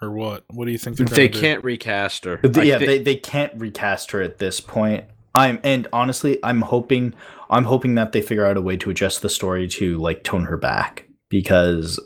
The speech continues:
Speaker 3: like, as, as bad as that is, the, the fact is that I, I honestly, I don't think that the technology is there yet for,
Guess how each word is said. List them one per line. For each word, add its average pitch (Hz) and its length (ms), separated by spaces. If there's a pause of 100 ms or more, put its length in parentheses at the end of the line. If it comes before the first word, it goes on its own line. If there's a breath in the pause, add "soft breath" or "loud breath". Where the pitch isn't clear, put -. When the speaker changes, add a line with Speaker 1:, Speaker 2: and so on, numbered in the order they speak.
Speaker 3:
like, 95 300 (320 loud breath)
as, 104 340
as 107 300
bad 104 320
as 104 140
that 98 200
is, 104 300
the, 120 220 (120)
the 113 140
fact 117 400
is 107 240
that 95 440 (120)
I, 139 240
I 139 320
honestly, 143 460
I 131 100
don't 127 420
think 127 180
that 120 140
the 113 100
technology 101 640
is 90 180
there 92 240
yet 123 360 (380 loud breath)
for, 104 720